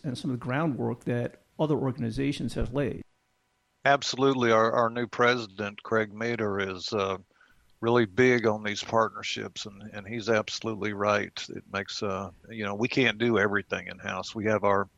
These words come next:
Speaker 2: our specialties, and we could contribute to other companies that have, uh,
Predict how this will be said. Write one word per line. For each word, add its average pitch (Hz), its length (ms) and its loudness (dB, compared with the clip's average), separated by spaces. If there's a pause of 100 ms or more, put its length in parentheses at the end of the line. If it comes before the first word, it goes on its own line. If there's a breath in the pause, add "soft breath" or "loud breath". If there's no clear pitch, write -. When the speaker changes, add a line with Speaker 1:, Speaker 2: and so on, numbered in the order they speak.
Speaker 2:
our 95 140 -2
specialties, 104 920 -2
and 95 180 -8
we 98 80 -6
could 95 240 -14 (280)
contribute 107 640 0
to 98 280 -8
other 101 180 0
companies 98 680 -8
that 92 120 -14
have, 101 360 -6
uh, 101 180 -8